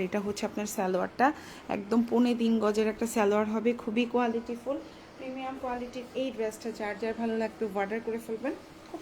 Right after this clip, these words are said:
সুন্দর। আর এটা হচ্ছে জামার পেছনের অংশটা, মানে ব্যাক পার্টটা এরকম থাকবে, এবং এটা হচ্ছে আপনার স্লিভটা। এই সুন্দর ড্রেসটা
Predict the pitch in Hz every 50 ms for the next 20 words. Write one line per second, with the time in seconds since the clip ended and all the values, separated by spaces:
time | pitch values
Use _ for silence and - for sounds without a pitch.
0 | - - 247 208 190 165 160 156 - - - - - - - - - - - -
1 | - 247 240 277 254 254 254 254 - 262 214 233 214 202 214 214 - - 247 247
2 | - - 254 233 214 185 170 160 160 - - 160 - 156 143 156 - - - -
3 | - - - 214 208 208 196 185 214 196 190 - - - 208 208 202 - - 220
4 | 214 208 226 220 226 233 240 233 233 233 233 214 - - 311 349 330 254 208 208
5 | 220 - - 220 208 233 233 226 - 220 - - 226 - - 247 285 311 - -
6 | 214 202 190 190 - - 156 160 - - - - - - - 240 262 269 269 -
7 | - 277 269 269 262 240 202 202 226 220 - - 247